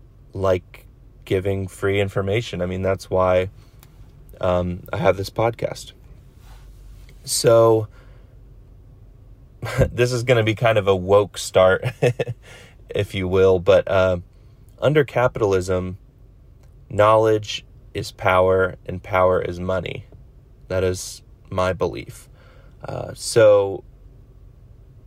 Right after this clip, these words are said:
if customers had your knowledge of how to find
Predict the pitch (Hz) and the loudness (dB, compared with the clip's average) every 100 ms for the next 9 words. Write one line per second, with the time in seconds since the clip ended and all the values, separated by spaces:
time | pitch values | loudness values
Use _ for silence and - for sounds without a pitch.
0 | - - - - - 110 - 175 - 170 | -20 -20 -20 -12 -6 -4 0 -2 -2 -4
1 | 139 - 117 107 95 107 113 98 92 98 | -4 -2 0 0 -2 -2 0 0 2 2
2 | 107 117 - - - - _ - _ - | 0 -4 -12 -20 -20 -20 _ -20 _ -10
3 | 95 90 87 - 92 90 - 98 107 113 | -2 -2 -2 -4 -4 -4 -2 -2 0 -2
4 | 117 113 | -6 -10